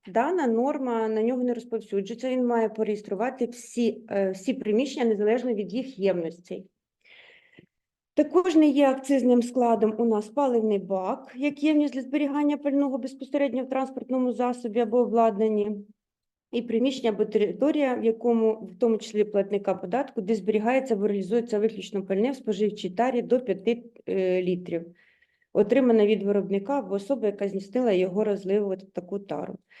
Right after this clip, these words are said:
Реєстрація акцизних складів здійснюється при реєстрації акц-, е, платником акцизного податку,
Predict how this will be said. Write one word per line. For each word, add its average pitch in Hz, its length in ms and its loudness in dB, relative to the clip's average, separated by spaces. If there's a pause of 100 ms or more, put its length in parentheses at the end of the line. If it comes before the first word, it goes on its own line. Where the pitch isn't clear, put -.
(460)
Реєстрація 247 600 0
акцизних 262 340 -2
складів 254 460 0
здійснюється 247 760 0
при 254 420 2
реєстрації 214 920 0 (120)
акц-, - 340 -8
е, 202 200 2
платником 214 640 0
акцизного 196 580 0
податку, 180 720 -2